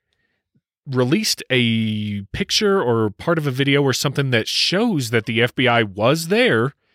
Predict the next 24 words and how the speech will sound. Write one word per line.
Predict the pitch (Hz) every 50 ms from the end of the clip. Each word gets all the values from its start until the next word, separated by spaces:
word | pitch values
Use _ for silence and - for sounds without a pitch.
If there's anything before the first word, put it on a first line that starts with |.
| _ _ _ _ _ _ _ _ _ _ _
and | - 131 131 135 135 131 131 127 127 127 131 127 123 120 - - _
they | 131 120 135 139 131
have | 147 139
a | - -
trail | - - - - 131 139 160 165
cam | - - 180 175 170 165 165 - -
image | 147 151 160 175 175 156 151 - - - _ _ _ _ _ _ _ _ _ _ _ _ _ -
that | 131 131 131 -
shows, | - - 143 131 135 139 139 135 131 - - 151
uh, | 143 139 139 139 135 131
some | - - - 127 123 127 -
agents, | 135 139 147 131 143 143 147 147 - - - - _ _ _ _ _ _ _ _ _ _ _ _ _ _ _ _ _ _ -
and | 127 131 127 127 127 123 123 123 123 120 120 120 117 117 - - - _ _ _ _ -
the | 127 120 135 131 127 123 123 127 -
F | 143 139 -
B | - 143 131
I | 127 127 123 127
is | 127 131 131 - 107 -
staunchly | - - - - - 131 139 147 147 - - 147 139 131
saying, | - - - 135 123 120 117 117 117 113 110 107 98
"We | 113 120 127 123
haven't | 123 131 123 120 117 -
found | - - 117 113 113 110 107
anything, | 104 107 107 104 - 113 101 101 98 98 98 98 95